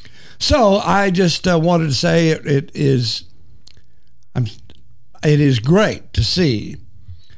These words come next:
uh, still there are people in this country who are proud of the flag, proud of the United States, and are ready to defend this country at a moment's notice.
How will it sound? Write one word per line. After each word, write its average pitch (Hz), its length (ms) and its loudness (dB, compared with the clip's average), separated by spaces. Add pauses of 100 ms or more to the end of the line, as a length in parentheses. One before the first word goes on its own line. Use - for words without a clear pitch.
(240)
uh, 123 260 2
still 143 760 0
there 131 200 2
are 160 220 4
people 131 600 -4
in 170 220 0
this 160 240 4
country 127 420 -2
who 123 220 2
are 110 220 0
proud 190 580 2
of 196 80 2
the 208 100 0
flag, 123 640 -2 (480)
proud 196 580 4
of 196 140 4
the 196 80 4
United 175 560 2
States, 131 600 0 (420)
and 131 280 2
are 120 120 2
ready 156 460 4
to 131 580 4 (880)
defend 196 640 2
this 160 400 2
country 131 640 0
at 113 80 0
a 107 60 2
moment's 117 480 0
notice. - 440 -4